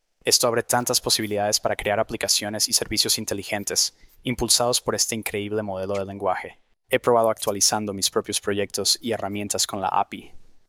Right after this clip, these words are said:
Definitivamente es más rápido, y he notado que las respuestas son excelentes.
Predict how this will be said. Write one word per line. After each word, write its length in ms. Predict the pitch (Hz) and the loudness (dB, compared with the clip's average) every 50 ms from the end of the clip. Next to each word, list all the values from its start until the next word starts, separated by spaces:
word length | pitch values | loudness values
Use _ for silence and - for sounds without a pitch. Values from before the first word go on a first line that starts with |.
| _ _ - | _ _ -2
Definitivamente 640 | - 113 - 131 117 - 123 120 113 110 107 104 107 | -2 0 0 0 0 0 0 0 0 0 -2 0 0
es 120 | 101 104 | 0 2
más 140 | 107 101 101 | 2 0 2
rápido, 480 | 107 101 98 - 101 98 98 98 - _ _ - - - | 2 2 0 0 -2 -4 -4 -6 -8 _ _ -20 -12 -4
y 100 | - 117 | 0 2
he 60 | 113 113 | 2 2
notado 340 | 117 110 - 113 107 107 | 2 2 4 4 4 2
que 100 | 104 - | 2 0
las 140 | 104 101 98 | 0 0 0
respuestas 520 | 101 98 - - - 101 - - - 92 - | 2 0 0 2 0 0 2 2 2 4 4
son 240 | - - 104 101 | 4 2 2 0
excelentes. 720 | 98 - - - 92 95 90 90 - - - - - - | 0 2 0 0 0 -4 -8 -8 -6 -2 0 0 0 -2